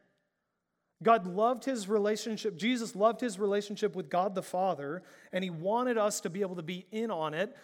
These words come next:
and so he treated us the way that he wished that he would have been treated. And he never received that type of love back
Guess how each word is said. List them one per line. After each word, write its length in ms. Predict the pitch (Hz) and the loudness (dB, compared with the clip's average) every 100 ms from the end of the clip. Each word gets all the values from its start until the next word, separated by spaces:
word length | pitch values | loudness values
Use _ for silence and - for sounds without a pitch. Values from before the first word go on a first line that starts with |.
| - - | -12 -6
and 120 | 208 | -4
so 140 | 240 | -2
he 140 | 202 175 | -2 -4
treated 600 | - - 226 262 233 180 | -8 -2 0 2 2 2
us 240 | 180 - - - | 2 0 -14 -14
the 100 | 180 | -4
way 300 | 196 185 220 | -2 2 2
that 180 | 233 202 | 2 0
he 400 | - 220 226 240 226 - - | -2 -4 -2 -2 -4 -12 0
wished 380 | 214 214 - | 2 2 0
that 100 | 202 | -4
he 160 | 156 208 | -2 -4
would 140 | 202 | -2
have 80 | 202 | 0
been 140 | 185 165 | -2 -6
treated. 380 | - 170 139 127 _ _ _ _ _ _ _ _ _ _ | -6 -6 -8 -12 _ _ _ _ _ _ _ _ _ _
And 140 | 196 196 | -4 0
he 120 | 262 | 2
never 480 | 214 190 220 220 269 | 2 6 4 6 0
received 580 | 247 233 - 233 226 180 | 0 -2 -2 -2 -2 2
that 240 | 202 - | 2 2
type 280 | - 208 202 | 0 0 0
of 140 | 185 | -4
love 420 | 160 175 180 156 | 2 4 4 -2
back 500 | 185 185 196 - - | -2 0 0 -2 -10